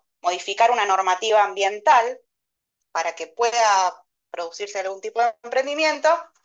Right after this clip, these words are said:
y esto genera que en todo el territorio esa normativa, eh, ya no esté más y se pueda aplicar, eh, alguna, algún anclaje en otra parte del país.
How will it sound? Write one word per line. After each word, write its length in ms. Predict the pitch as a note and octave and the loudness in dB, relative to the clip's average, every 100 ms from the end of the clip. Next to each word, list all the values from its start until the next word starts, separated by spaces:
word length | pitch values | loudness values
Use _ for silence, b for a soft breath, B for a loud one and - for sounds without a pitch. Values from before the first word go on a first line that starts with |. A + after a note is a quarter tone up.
| _ _ _ | _ _ _
y 120 | G#3+ | 0
esto 520 | A#3 A#3 - B3 C4 C4 - | 0 0 2 4 4 0 -6
genera 320 | G3 G3+ A3+ | -4 0 0
que 260 | - G3 F3 | 0 -2 -2
en 100 | F3 | 0
todo 140 | A#3+ | 0
el 100 | A3+ | 2
territorio 680 | A3+ A#3+ A#3+ B3 B3+ C4+ - _ _ _ | 0 0 0 2 2 0 -2 _ _ _
esa 200 | G3 G#3 | -10 -6
normativa, 720 | F#3+ G3 F#3+ G#3+ G#3+ A3 A#3 _ _ _ _ _ _ _ _ _ - | -4 -4 -6 -4 0 0 -2 _ _ _ _ _ _ _ _ _ -18
eh, 340 | D3+ C#3+ C#3 C#3 _ _ _ _ | -14 -12 -14 -20 _ _ _ _
ya 500 | - E3+ D#3 D3 - _ _ | -6 -4 -4 -6 -12 _ _
no 120 | D#3+ D#3+ | -10 -10
esté 280 | - - F#3 | -8 -6 -2
más 260 | F#3 F#3+ E3+ | -2 -4 -10
y 80 | |
se 180 | D#3 E3 | -12 -12
pueda 560 | D#3+ E3+ E3+ D#3+ D#3 - _ _ _ b b b b | -2 0 2 2 -2 -10 _ _ _ b b b b
aplicar, 580 | - - - E3+ F#3 F#3+ | -8 -6 -8 -2 2 4
eh, 380 | F3 D#3+ D3+ - | 2 0 -6 -8
alguna, 680 | D#3 D#3 E3+ F3 E3 D#3 C#3+ D3 D3+ | -8 -8 -6 -2 -2 -2 -6 -14 _
algún 280 | D#3+ E3 F3+ | -8 -4 -2
anclaje 680 | F3+ E3+ F3+ - G3 G#3 - _ _ _ | -4 0 0 2 0 0 -4 _ _ _
en 120 | D#3 | -10
otra 220 | D#3+ E3 | -6 -4
parte 240 | D#3+ D#3+ D#3+ | -2 -4 -6
del 120 | D#3 | -6
país. 420 | D3+ D3+ - - | -6 -6 -12 -20